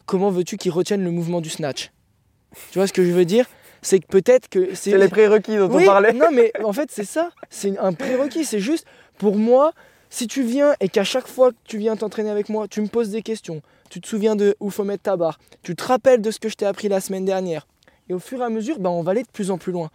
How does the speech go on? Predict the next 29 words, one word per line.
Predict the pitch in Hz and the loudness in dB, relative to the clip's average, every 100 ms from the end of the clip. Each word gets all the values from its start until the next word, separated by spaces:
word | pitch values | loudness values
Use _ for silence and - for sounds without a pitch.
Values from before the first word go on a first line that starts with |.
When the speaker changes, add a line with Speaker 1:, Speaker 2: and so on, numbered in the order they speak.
| - | -12
Speaker 2:
Mm. | 135 - | -10 -4
Speaker 1:
Et | 180 | 2
là, | 294 | 2
tu | - | 0
vas | 202 | 0
avoir | 190 190 | 0 0
tes | - | -2
résultats, | 185 180 175 185 175 | -2 -4 -4 -4 -2
et | 185 | 2
là, | 302 | 2
tu | - | 2
vas | 214 | -2
pouvoir | 185 185 180 | -2 -4 -4
maîtriser, | 175 - 175 165 - | -4 -8 -6 -6 -4
et | 170 | 0
là, | 269 | 0
tu | - | 0
vas | 196 | -4
pouvoir | 175 175 190 | -4 -6 -6
t'amuser. | 165 170 147 143 _ _ _ _ | -6 -6 -10 -14 _ _ _ _
Ok ? | 151 233 - - - - | -2 0 0 -8 -20 -2
Mais | 190 220 | 0 2
si | - - 349 320 | 0 -6 -4 -2
la, | 220 190 | 0 0
juste | 226 330 - | 0 -4 -2
la | 208 | -2
base | 165 240 247 156 | 2 2 2 0
de, | 180 165 _ _ _ _ _ _ _ _ _ _ - | -2 -2 _ _ _ _ _ _ _ _ _ _ -8
de | 170 180 | 0 0